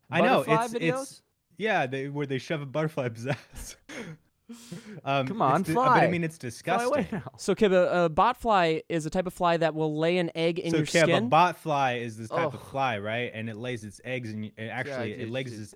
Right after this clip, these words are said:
Speaker 1: eggs on a mosquito. It attacks the mosquito midair
Speaker 3: Give me
Speaker 1: and
Speaker 3: them
Speaker 1: lays its
Speaker 3: toes!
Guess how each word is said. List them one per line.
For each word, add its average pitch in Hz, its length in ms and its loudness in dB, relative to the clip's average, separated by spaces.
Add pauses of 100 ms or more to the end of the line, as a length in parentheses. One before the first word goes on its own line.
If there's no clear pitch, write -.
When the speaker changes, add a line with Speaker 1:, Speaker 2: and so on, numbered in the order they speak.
Speaker 1:
eggs 113 440 -8 (340)
on 120 140 -6
a - 20 -6
mosquito. 104 720 -6 (340)
It 101 140 -8
attacks 151 380 -4
the 123 80 -8
mosquito 120 360 -6
midair 113 600 -6 (120)
Speaker 3:
Give 247 120 2
me 302 40 4
Speaker 1:
and 311 60 4
Speaker 3:
them 311 100 10
Speaker 1:
lays - 20 4
its - 100 4
Speaker 3:
toes! 302 600 12